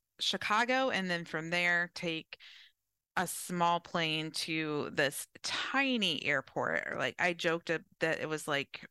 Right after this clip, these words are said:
the show Wings. Like, that was the kind of airport that it was. Um, one, um, terminal, if you could even call it that, like, it was just a room.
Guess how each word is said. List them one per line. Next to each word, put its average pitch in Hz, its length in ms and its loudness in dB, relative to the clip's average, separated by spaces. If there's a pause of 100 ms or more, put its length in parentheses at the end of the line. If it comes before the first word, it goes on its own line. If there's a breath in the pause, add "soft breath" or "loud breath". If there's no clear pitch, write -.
(160)
the 160 280 0
show 147 320 2
Wings. 147 840 0
Like, 156 300 2
that 160 200 4
was - 220 -2 (220)
the 147 160 2
kind 147 260 0
of - 80 -2
airport 120 500 -2
that 127 140 0
it 98 120 -2
was. 110 260 0 (520 loud breath)
Um, 139 540 0 (400 loud breath)
one, 170 800 0 (1800)
um, 87 480 -4 (440 loud breath)
terminal, 165 640 2 (160)
if 180 160 0
you 170 60 0
could 165 160 2
even 160 200 0
call 151 220 4
it 151 100 0
that, 156 160 4
like, 156 160 0
it 131 80 0
was 143 120 -4
just - 240 -6
a 127 60 0
room. 95 360 0